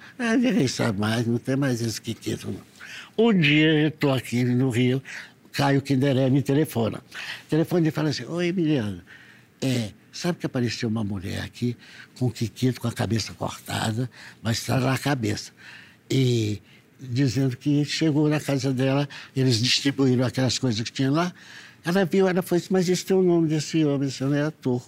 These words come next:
e tal." Aí foi deixar no Teatro Emiliano Queiroz. Porque o Sesc de Fortaleza fez um teatro e botou meu nome no teatro, entende? E,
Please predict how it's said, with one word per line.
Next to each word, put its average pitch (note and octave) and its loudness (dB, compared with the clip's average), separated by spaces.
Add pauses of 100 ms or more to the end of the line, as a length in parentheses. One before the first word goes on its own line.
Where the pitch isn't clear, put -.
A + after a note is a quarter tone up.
(520)
e C3+ 0
tal." B2+ -4 (400)
Aí C#3+ 2
foi E3+ 2
deixar C#3+ 2
no C#3 0
Teatro C3 -2
Emiliano A#2 -2
Queiroz. G#2+ -12 (720)
Porque C3+ 2
o C3+ 4
Sesc E3 0
de B2 0
Fortaleza A#2 -2
fez B2 -2
um A2+ -4
teatro A#2+ -4 (340)
e A2+ -6
botou B2+ -2
meu C3 2
nome A#2+ 0
no A#2 -2
teatro, G#2+ -10 (720)
entende? G#2+ -4 (440)
E, A#2 0